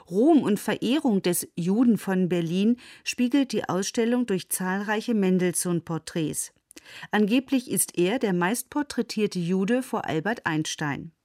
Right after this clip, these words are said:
Die für den Betrachter etwas ermüdende Reihung zeigt, Mendelssohn war ein Star, für Zeitgenossen ebenso wie für die Nachwelt. Der erzählerische, anekdotische Ansatz der Ausstellung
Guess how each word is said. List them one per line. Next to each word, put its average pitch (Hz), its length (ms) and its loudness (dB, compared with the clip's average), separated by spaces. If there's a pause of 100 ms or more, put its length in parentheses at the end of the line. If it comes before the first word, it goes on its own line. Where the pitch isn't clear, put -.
(640)
Die 240 100 4
für 247 120 -2
den 240 160 2
Betrachter 226 680 -2
etwas - 360 -4
ermüdende 196 720 2
Reihung 185 400 2
zeigt, 180 600 -2 (160)
Mendelssohn 214 680 2
war 240 120 0
ein 277 180 2
Star, 160 500 -2 (160)
für - 220 -6
Zeitgenossen 233 880 -2
ebenso 233 640 0
wie 233 80 0
für 254 140 -6
die 247 140 0
Nachwelt. 151 680 -4 (1400)
Der 240 140 0
erzählerische, 269 880 2
anekdotische 196 840 -2
Ansatz 196 500 2
der 165 180 -4
Ausstellung 202 580 0